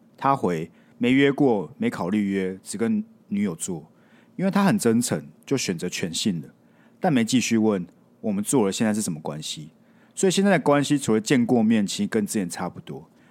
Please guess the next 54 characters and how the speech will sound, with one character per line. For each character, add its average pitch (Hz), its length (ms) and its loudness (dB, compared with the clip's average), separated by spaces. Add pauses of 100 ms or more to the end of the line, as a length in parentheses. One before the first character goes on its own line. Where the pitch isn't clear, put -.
他 170 100 -2
是 180 100 0
个 170 80 2
大 123 240 4
直 104 200 -4
男， 92 260 -6 (540)
有 110 100 2
时 131 140 2
聊 117 180 4
天 139 180 2
我 117 60 4
会 123 80 4
突 127 140 0
然 117 120 4
口 85 280 -6
嗨 87 260 -6
，“我 101 160 -2
喜 - 180 -4
欢 92 300 -6
爱 98 140 -4
你”， - 180 -12 (680)
他 139 220 0
都 147 100 0
会 147 80 4
认 131 200 2
真 113 180 0
回 85 220 -6
我 78 260 -10
，“我 107 140 -2
也 117 40 0
喜 107 200 -6
欢 95 260 -4
爱 92 160 -6
你”。 - 180 -14 (380)
除 - 140 -6
此 185 80 -2
之 151 200 -2
外， 151 120 4
他 147 120 -2
不 151 140 -4
怎 104 140 -4
么 87 80 -6
主 - 200 -10
动， 82 220 -6 (320)
就 - 80 -14
像 170 160 2
牵 160 300 0
手、 90 180 -2
电 117 180 0
话 117 120 2
都 113 160 0
是 110 100 -2
我 87 180 -2
提， - 220 -20